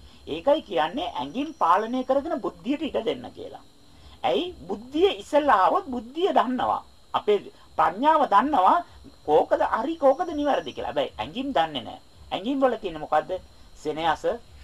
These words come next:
මා කරුණාව, රාගය, ලෝභය, වෛරය මේවා දන්න. මේවා හැඟීම්. අපි තුල ඇති වෙන එක්තරා මේ ඉරියව්වක්,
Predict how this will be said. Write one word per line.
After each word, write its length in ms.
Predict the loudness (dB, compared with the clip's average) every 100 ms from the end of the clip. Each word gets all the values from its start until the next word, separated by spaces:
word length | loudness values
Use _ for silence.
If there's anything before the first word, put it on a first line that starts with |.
| -20 -16
මා 260 | -2 2 2
කරුණාව, 560 | 2 2 2 2 2 0 -8 -12 -20 -6
රාගය, 460 | 0 2 2 0 -4 -8 -10
ලෝභය, 500 | -2 2 2 0 -4 -6 -12 -8
වෛරය 480 | -2 -2 0 -2 -4 -6 -14 -18
මේවා 360 | -8 -2 2 4
දන්න. 320 | 4 2 -2
මේවා 200 | 0 0
හැඟීම්. 340 | 0 -4 -4 -10 -20 -20 -20 -20 -20 -20 -14 -6
අපි 200 | -4 -4
තුල 180 | -4 0
ඇති 280 | 0 -2 -4
වෙන 180 | -2 0 0 -2
එක්තරා 560 | -10 -8 -2 2 6 6
මේ 320 | 4 -6 -10
ඉරියව්වක්, 680 | -4 0 4 4 2 -2